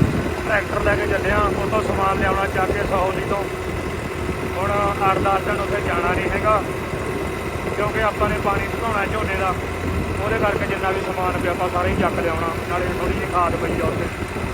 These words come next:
ਪੰਦਰਾਂ ਅਠਾਰਾਂ ਦੇ ਯੂਰੀਏ ਦੇ ਵਾਧੇ ਨੇ, ਉਹ ਚੱਕ ਕੇ ਲਿਆਉਣੇ ਨੇ। ਛੱਬੀ ਸੌ ਟੂਰ ਤੇ ਟਰਾਲੀ ਪਾ ਕੇ ਚੱਲੇ ਆਪਾਂ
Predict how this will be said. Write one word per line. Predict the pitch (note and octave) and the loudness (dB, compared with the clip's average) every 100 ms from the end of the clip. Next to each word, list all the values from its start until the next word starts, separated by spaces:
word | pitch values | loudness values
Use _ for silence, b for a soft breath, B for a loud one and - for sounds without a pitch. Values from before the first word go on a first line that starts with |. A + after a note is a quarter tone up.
| - - | -6 -6
ਪੰਦਰਾਂ | G3+ F#3 F#3 | -4 -2 0
ਅਠਾਰਾਂ | F#3 F3+ F3 F3 | 2 4 4 2
ਦੇ | F3 F3 | 2 2
ਯੂਰੀਏ | E3+ E3+ F3 E3+ | 2 2 2 2
ਦੇ | E3 | 2
ਵਾਧੇ | D#3 D#3+ G3 | 2 2 0
ਨੇ, | E3+ | 2
ਉਹ | F#3 | 0
ਚੱਕ | F3 | 0
ਕੇ | D#3+ D#3+ | -2 -2
ਲਿਆਉਣੇ | D3 - | -2 -2
ਨੇ। | - - - - - - - - - - - - - - - - - - - - - - - - - - - | 0 0 2 0 0 0 2 2 0 0 0 -2 -2 0 0 0 2 2 2 2 0 2 2 2 2 2 2
ਛੱਬੀ | A3 G3+ | 4 6
ਸੌ | G3 | 6
ਟੂਰ | F#3+ F#3+ - | 6 6 6
ਤੇ | G3+ | 4
ਟਰਾਲੀ | G3 F#3+ F#3+ F#3+ | 2 2 2 2
ਪਾ | F#3 | 2
ਕੇ | F3+ | 2
ਚੱਲੇ | F3 F3+ | 2 2
ਆਪਾਂ | F3+ E3+ F3 | 2 2 0